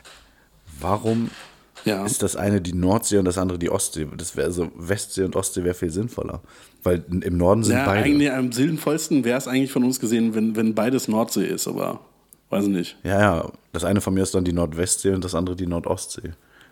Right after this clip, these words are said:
Speaker 1: Das würde noch Sinn
Speaker 2: Ja,
Speaker 1: ergeben, aber
Speaker 2: gut,
Speaker 1: es
Speaker 2: das,
Speaker 1: ist
Speaker 2: das
Speaker 1: alles
Speaker 2: klingt
Speaker 1: so.
Speaker 2: halt, ich meine, du kannst halt nicht singen an der Nordwestseeküste oder so, ne? Das klingt halt doof.
Speaker 1: Ja, aber es fände ich auch nicht schlimm, wenn man das nicht singen müsste, würde.
Speaker 2: Oder ich,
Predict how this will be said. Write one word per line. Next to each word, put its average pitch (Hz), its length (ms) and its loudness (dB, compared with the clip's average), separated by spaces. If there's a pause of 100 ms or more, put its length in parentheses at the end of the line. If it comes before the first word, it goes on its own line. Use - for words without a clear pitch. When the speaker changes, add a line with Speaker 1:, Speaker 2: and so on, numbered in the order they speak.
Speaker 1:
Das - 260 -8
würde 82 220 -4
noch 82 180 -8
Sinn 85 160 -4
Speaker 2:
Ja, 110 200 0
Speaker 1:
ergeben, - 20 2
aber 127 100 0
Speaker 2:
gut, 131 60 2
Speaker 1:
es 120 60 2
Speaker 2:
das, 113 100 0
Speaker 1:
ist 104 60 -4
Speaker 2:
das - 40 -2
Speaker 1:
alles - 180 0
Speaker 2:
klingt 123 220 2
Speaker 1:
so. 123 60 0
Speaker 2:
halt, 104 200 -4 (280)
ich 117 160 -2
meine, 123 340 2
du 113 80 0
kannst 135 220 -2
halt 127 100 0
nicht 113 160 -2
singen 123 240 4
an 110 180 0
der 110 240 0
Nordwestseeküste 110 1300 0
oder 95 180 -2
so, 92 180 -4
ne? 95 140 -4
Das - 200 -2
klingt 104 240 -4
halt 87 200 -2
doof. 92 200 -2 (1200)
Speaker 1:
Ja, 85 80 0
aber 87 60 0
es 87 60 -2
fände 95 200 0
ich 90 40 0
auch 80 80 -4
nicht 85 160 -2
schlimm, 90 280 0
wenn 82 100 -2
man 78 100 -4
das 76 180 -6
nicht 82 200 -6
singen 78 280 -4
müsste, 76 460 -8
würde. 85 160 0
Speaker 2:
Oder 113 140 2
ich, 110 140 -4